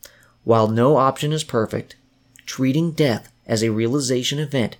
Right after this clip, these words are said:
is the best choice to make sure the wealthy pay their fair share of income taxes. By only taxing the unrealized gains at death,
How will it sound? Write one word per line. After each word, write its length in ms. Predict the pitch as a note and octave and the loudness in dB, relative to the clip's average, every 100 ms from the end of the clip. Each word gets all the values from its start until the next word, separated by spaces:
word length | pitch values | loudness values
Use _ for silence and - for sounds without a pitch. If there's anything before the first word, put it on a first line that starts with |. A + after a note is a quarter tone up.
| _ - | _ -6
is 160 | A#2+ | -2
the 100 | A#2+ | -2
best 480 | G#2 D#3 B2+ - - | -2 0 0 0 -4
choice 440 | - D#3+ - - _ - - | 0 2 0 -2 _ -20 -6
to 80 | A#2+ | 0
make 260 | A#2+ B2 | 0 0
sure 240 | - B2 A#2+ | -2 -2 -2
the 100 | C3 | -2
wealthy 340 | A2+ G#2+ A2+ | -2 -2 -6
pay 240 | A2 A2 | -4 -2
their 200 | B2 C3+ | 0 -2
fair 260 | C#3 C#3 C#3 | -2 -4 -2
share 340 | C#3 B2+ A2+ | -2 0 0
of 220 | A2 A#2+ - | -2 -6 -4
income 380 | A2+ G2+ G#2 | -4 -2 -4
taxes. 500 | G#2+ G#2+ G#2 - - _ _ _ _ _ _ _ | -4 -6 -6 -10 -14 _ _ _ _ _ _ _
By 200 | - G#2+ - | 0 2 2
only 260 | B2+ E3 | 2 2
taxing 480 | E3 D3 B2+ - B2 | 0 -2 -2 -2 -2
the 140 | G#2+ - | -2 -2
unrealized 640 | B2 C3+ C#3+ C3 C#3+ C3+ | -2 2 2 2 -2 -2
gains 280 | B2+ A#2 A2 | -2 -2 0
at 160 | E2+ - | -2 2
death, 300 | B2+ - | 0 0